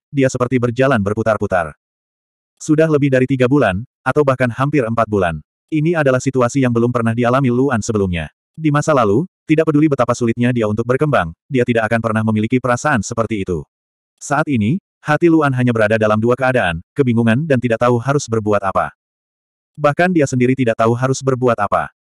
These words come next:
Budidaya pahit dari guru surgawi tingkat sembilan hanya bermakna setelah seseorang memahami suatu jenis kekuatan. Jika tidak,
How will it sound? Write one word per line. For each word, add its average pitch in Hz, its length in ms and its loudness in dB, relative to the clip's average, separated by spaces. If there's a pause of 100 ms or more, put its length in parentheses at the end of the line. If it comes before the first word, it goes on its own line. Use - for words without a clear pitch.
(120)
Budidaya 147 480 2
pahit 147 160 0
dari 131 240 2
guru 127 160 2
surgawi 120 320 0
tingkat 120 320 -2
sembilan 117 400 0
hanya 135 160 0
bermakna 117 400 0
setelah 117 320 -2
seseorang 123 400 -2
memahami 104 400 0
suatu 127 400 0
jenis 139 400 0
kekuatan. 87 480 -2 (540)
Jika 147 260 0
tidak, 131 240 0